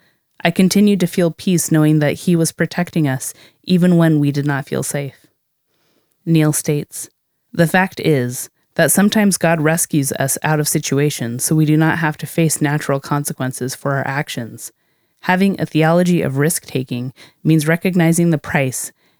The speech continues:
and taking a step forward in courage." Joanna asks, "Do you have any encouragement for people in the field or wanting to go to the field?"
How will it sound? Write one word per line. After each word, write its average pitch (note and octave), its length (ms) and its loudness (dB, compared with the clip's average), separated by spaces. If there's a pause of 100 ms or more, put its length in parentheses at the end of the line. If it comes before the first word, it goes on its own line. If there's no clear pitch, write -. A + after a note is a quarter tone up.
and D#3 180 2
taking E3 380 0
a - 60 -2
step - 300 -2
forward C3+ 420 0
in C3+ 140 -4
courage." B2 560 -8 (1200)
Joanna F#3 400 4
asks, - 640 -4 (640)
"Do E3 120 4
you F#3+ 160 6
have F3+ 280 2
any F3+ 300 2
encouragement E3 640 0
for D3 120 -2
people E3 300 -2
in E3 200 2
the F#3+ 80 2
field A3 460 -2
or D#3 100 2
wanting D#3+ 300 2
to B2 100 -2
go C#3 200 0
to - 120 -2
the G3 80 0
field?" A3+ 400 -4